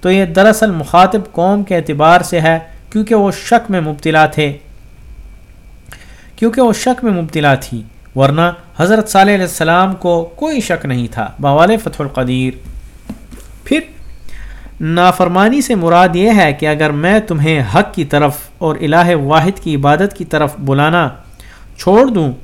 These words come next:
جیسا کہ تم چاہتے ہو، پھر یعنی اگر میں ایسا کروں تو تم مجھے کوئی فائدہ تو نہیں پہنچا سکتے، البتہ اس طرح تم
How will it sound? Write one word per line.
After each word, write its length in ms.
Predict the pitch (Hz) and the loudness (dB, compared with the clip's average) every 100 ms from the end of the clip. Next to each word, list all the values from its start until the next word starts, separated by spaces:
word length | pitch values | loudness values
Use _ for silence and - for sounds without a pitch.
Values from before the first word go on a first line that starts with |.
| - | -10
جیسا 280 | 139 156 196 | -2 0 0
کہ 140 | - 147 | -2 -4
تم 180 | 175 208 - | -2 -4 -2
چاہتے 380 | 139 120 123 | -2 -2 -2
ہو، 200 | 117 127 131 - - - - - - | 0 0 -2 -8 -20 -20 -20 -20 -4
پھر 140 | 277 320 - - - | -2 -2 -8 -20 -4
یعنی 220 | 180 208 | 0 2
اگر 180 | 220 226 | 4 4
میں 160 | 214 196 | 4 2
ایسا 240 | 202 226 220 | 2 0 0
کروں 240 | 208 262 262 - - - - - - - - - - | 2 2 0 -6 -16 -20 -20 -20 -20 -20 -20 -20 -4
تو 100 | 175 | -2
تم 200 | 240 262 | 0 0
مجھے 240 | 220 208 208 | 2 0 0
کوئی 240 | 294 311 | -2 -2
فائدہ 360 | - 190 190 208 202 | 2 2 4 2 2
تو 120 | 180 | -2
نہیں 360 | 165 160 226 208 | 0 0 0 -2
پہنچا 300 | 185 190 185 | 0 2 2
سکتے، 380 | 185 - 180 175 | 0 -2 -4 -2
البتہ 420 | 151 143 185 247 | -4 -2 0 2
اس 180 | 226 220 | 2 2
طرح 300 | 202 202 208 - | 4 4 2 -2
تم 180 | 214 | 0